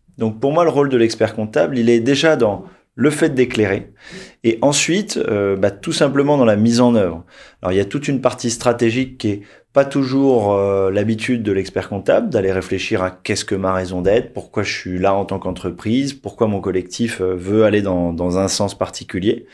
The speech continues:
Ça, c'est plus des cabinets de conseil, à mon sens, qui vont, qui vont accompagner cette démarche. Mais une fois qu'on a dit, « OK, je sais où je veux aller, je veux définir ma mission, mettre des objectifs et les suivre »,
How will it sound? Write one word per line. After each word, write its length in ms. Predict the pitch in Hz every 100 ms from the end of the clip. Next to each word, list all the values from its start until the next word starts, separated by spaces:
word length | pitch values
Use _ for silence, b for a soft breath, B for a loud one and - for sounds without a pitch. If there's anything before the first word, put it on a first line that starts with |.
| B B B B
Ça, 160 | -
c'est 180 | 110 110
plus 160 | 110 120
des 140 | 107
cabinets 340 | - 95 98 95
de 60 |
conseil, 400 | - 101 - 104
à 40 | 95
mon 100 | 92
sens, 280 | - 110
qui 140 | - 98
vont, 260 | 92 92
qui 140 | 90 -
vont 140 | 95
accompagner 440 | 90 90 90 92 95
cette 240 | - 87
démarche. 460 | 92 104 - - B B B B B
Mais 100 | 113
une 60 |
fois 180 | 123 165
qu'on 160 | 160 139
a 80 | 135
dit, « 220 | 135 135
OK, 240 | 113 113 127 110
je 160 | 90 95
sais 220 | - 123
où 120 | 117
je 120 | 98
veux 120 | 104
aller, 380 | 107 110 113 98
je 120 | 90 95
veux 140 | 107
définir 720 | 110 107 110 113 117 101 90
ma 160 | - 95
mission, 540 | 104 107 - 113 107 107 B B B _
mettre 200 | 113 110
des 160 | 113
objectifs 520 | 107 101 104 104 113 104
et 40 |
les 100 | 92
suivre », 440 | 92 - 156 170